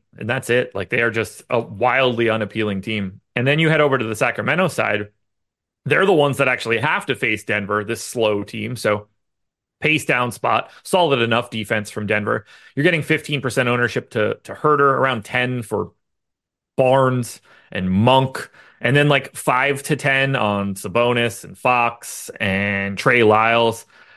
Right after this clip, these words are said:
I don't really see any priorities here. I think Keegan Murray is, like, a little interesting. I'll continue to go back to the Fox well, hoping that eighty-two hundred dollar price tag could pay me off at some point.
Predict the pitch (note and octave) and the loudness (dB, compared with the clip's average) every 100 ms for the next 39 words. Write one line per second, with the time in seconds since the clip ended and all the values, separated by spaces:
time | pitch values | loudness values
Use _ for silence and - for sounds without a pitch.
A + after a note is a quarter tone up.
0 | _ _ C3+ G3 A#3 A3 A#3 G#3 E3 - | _ _ -2 2 2 2 2 0 0 0
1 | B2 C3 D#3+ D#3+ D3+ D#3+ D#3 B2+ C3 B2 | 2 4 4 2 0 0 0 0 -4 -8
2 | C#3+ B2+ B2+ C3 C3 A#2 B2 B2 A#2+ B2 | -6 -2 2 2 2 0 0 0 0 0
3 | B2 B2 B2 - B2 A#2+ A2 _ - C#3+ | 0 -4 -8 -4 -4 -4 -8 _ -2 0
4 | D3 B2+ B2+ C3+ B2+ B2 B2 B2 A#2+ A#2 | 0 -2 0 0 2 2 2 0 -2 -4
5 | G#2+ B2 A#2 A#2 - A#2 A#2 A2 A2+ A2 | -2 0 0 0 -4 0 0 0 -2 -2
6 | A2+ A2+ A2 - A2+ A2 A2+ A2 A2 A2 | -4 -2 -4 -4 -4 -6 -4 -2 0 0
7 | A2 A2 G#2 G2+ A2 G#2+ G2+ - G#2+ G#2 | 0 0 -4 -4 -4 -4 -6 -6 -6 -2
8 | G#2 A2 A2+ A2+ A#2+ A2 A2+ A2 A2 | 0 0 -2 -4 -4 -2 -2 -2 -6